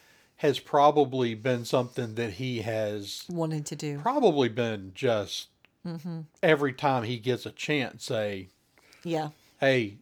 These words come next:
Speaker 1: I wanna do this."
Speaker 2: Yep.
Speaker 1: And, you know, with Rebels over and him not being fully involved, as heavily involved with Resistance.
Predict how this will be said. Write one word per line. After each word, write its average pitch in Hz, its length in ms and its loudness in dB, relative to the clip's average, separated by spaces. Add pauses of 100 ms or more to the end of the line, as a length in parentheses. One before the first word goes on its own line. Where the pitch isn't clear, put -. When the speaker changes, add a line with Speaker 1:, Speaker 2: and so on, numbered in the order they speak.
(100)
Speaker 1:
I 147 60 -4
wanna 127 240 0
do 123 200 0
this." 95 480 -6 (400)
Speaker 2:
Yep. - 240 -10 (960)
Speaker 1:
And, 113 460 -8 (260)
you 190 160 -2
know, 123 180 -2
with 123 280 -2
Rebels 135 500 6
over 127 640 6
and 117 240 -2
him 131 680 0 (160)
not 143 600 2
being 120 340 -2
fully 127 1120 2 (320)
involved, 117 800 2
as 117 160 -8
heavily 139 360 2
involved 107 480 0
with 110 180 -4
Resistance. 110 760 -4